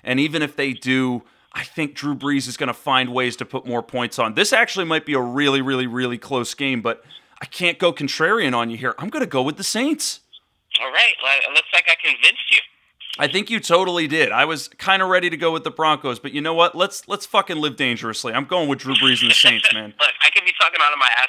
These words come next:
Speaker 2: on this, and next week we'll be like, "I don't know what was wrong with us. Why would we pick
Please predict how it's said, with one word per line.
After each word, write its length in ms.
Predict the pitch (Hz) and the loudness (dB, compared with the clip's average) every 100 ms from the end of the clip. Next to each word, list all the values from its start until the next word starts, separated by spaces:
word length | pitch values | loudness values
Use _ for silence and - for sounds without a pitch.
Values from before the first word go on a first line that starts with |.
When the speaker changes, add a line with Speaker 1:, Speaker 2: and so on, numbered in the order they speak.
| - | 0
Speaker 2:
on 60 | 143 | 0
this, 100 | 139 | 2
and 100 | 127 123 | 2 2
next 220 | 123 - | 2 2
week 120 | 127 123 | 0 0
we'll 100 | 123 | 0
be 80 | 120 | 2
like, 140 | 110 - | 2 2
"I 40 | 143 | 2
don't 340 | 147 117 120 | 0 -4 -4
know 160 | 120 113 | -4 -4
what 260 | 117 104 | -4 -6
was 120 | 117 110 | -6 -2
wrong 180 | 120 113 | 0 0
with 100 | 110 | -8
us. 100 | 101 113 | -10 -2
Why 120 | 110 127 | -2 -2
would 120 | 127 | 0
we 100 | 127 - | 0 4
pick 140 | 131 | 2